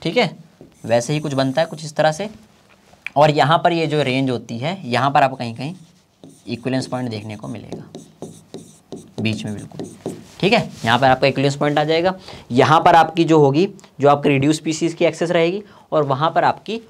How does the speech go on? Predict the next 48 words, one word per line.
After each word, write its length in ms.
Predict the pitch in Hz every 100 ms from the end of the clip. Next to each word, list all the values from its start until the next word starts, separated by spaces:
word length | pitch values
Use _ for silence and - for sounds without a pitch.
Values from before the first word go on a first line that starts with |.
| _
ऑक्सीडाइज 500 | 131 139 - 175 160 147
स्पीशीज़ 400 | 139 - 120 -
की 120 | 220
एक्सेस 440 | 202 120 - 185 262 247 - - 127
रहेगी, 560 | 123 117 127 104 98 -
ठीक 140 | 160 247
है, 80 | 233
ये 120 | 131 131
ध्यान 260 | 110 101
रखना 220 | 101 107
है 60 | 101
आपको। 240 | - - - - - - _ _ -
तो 60 | 156
ये 100 | 175
तो 100 | 196
बात 260 | 175 156 175
थी 60 |
इक्विवेलेंस 260 | 165 147 139
पॉइंट 240 | 117 107
की। 80 | - -
अब 160 | 185
यहाँ 260 | 202 165 143
पर 120 | 180 175
हम 140 | 180
कैसे 300 | 160 147 165
एंड 200 | 165 131
पॉइंट 240 | 123 135 135
डिटरमाइन 420 | 123 117 117 147
कर 140 | 127
सकते 360 | - 107 - 143
हैं, 100 | - 143
है 80 |
ना, 140 | 196 196 -
determination 600 | 123 135 135 131 127 131
of 160 | 139 -
end 200 | 127 131
point 200 | 143 147
देखेंगे। 380 | 143 143 170 226 - - _ _
तो 80 | 135
वहाँ 200 | 131 135
पर 140 | 170 175
हम 160 | 190
पहले 260 | - 131 139
बात 200 | 135 123
करते 240 | 127 -
हैं 60 | 165
इंडिकेटर्स 580 | 135 117 117 110 - -
की। 120 | -